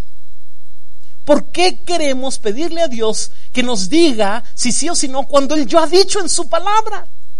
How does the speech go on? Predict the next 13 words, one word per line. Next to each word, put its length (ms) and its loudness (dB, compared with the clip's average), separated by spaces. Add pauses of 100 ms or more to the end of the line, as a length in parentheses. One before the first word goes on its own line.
(420)
Ahora, 160 0
el 60 0
problema 340 0
es 140 0
este, 180 0
hermano. 240 -2
Lo 100 -2
que 120 -2
pasa 240 -2
es 80 0
que 100 -2
a 80 -2
veces 260 -2